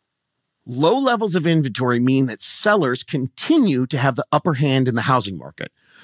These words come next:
Mortgage rates have come down from their peak, but are still high, and steep home prices are dissuading would-be buyers." And finally,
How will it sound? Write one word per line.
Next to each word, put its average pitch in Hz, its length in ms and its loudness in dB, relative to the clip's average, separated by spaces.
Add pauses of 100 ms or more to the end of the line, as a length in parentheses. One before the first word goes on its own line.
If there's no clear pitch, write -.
(240)
Mortgage 135 400 0
rates 139 280 0
have - 180 -10
come 135 380 0
down 147 420 2
from 147 260 -2
their 135 160 0
peak, - 520 -4
but 120 140 -4
are 127 80 -2
still 135 300 0
high, 156 540 0 (300)
and 120 160 -2
steep 143 340 -4
home 254 320 0
prices 113 640 -2 (480)
are 131 120 0
dissuading 135 880 -2 (160)
would-be 120 400 -4
buyers." 151 680 -2 (420)
And - 120 -20
finally, 208 640 0